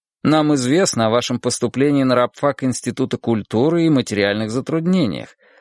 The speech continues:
Зарплата у вас не ахти какая, подрабатывать приходится. И дорога из сельхоза утомляет, надо квартиру снимать, а это большие расходы». Короче, лубянский посланник проявил удивительную для дальневосточника осведомлённость.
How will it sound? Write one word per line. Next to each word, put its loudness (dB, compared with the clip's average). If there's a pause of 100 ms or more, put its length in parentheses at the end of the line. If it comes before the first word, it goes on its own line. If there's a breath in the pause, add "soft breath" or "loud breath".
(160 soft breath)
Зарплата 0
у 2
вас 0
не 0
ахти -4
какая, -6 (140)
подрабатывать -2
приходится. -8 (800)
И 0
дорога 4
из 0
сельхоза 0
утомляет, 0
надо -2
квартиру -2
снимать, -4
а 0
это -2
большие -2
расходы». -2 (680)
Короче, 0
лубянский 0
посланник 0
проявил 2
удивительную 2
для 2
дальневосточника 0
осведомлённость. -4